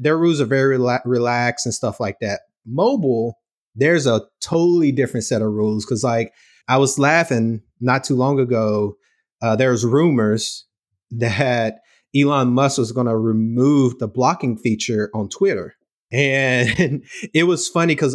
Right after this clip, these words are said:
all the mobile devs, they came out. And if you're a mobile dev, you know this, Apple is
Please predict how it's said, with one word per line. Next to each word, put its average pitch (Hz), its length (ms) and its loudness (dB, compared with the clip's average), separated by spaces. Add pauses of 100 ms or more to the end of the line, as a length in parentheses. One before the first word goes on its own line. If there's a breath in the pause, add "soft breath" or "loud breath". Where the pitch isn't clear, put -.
all 156 640 0
the 135 120 0
mobile 139 720 0
devs, 110 640 -2
they 131 160 0
came 131 380 -2
out. 107 360 -2 (520)
And 123 360 0
if 131 100 0
you're 151 120 2
a 147 40 0
mobile 170 280 2
dev, 127 280 0
you 123 100 0
know 156 200 0
this, 117 500 -2 (160)
Apple 156 600 0
is 123 640 0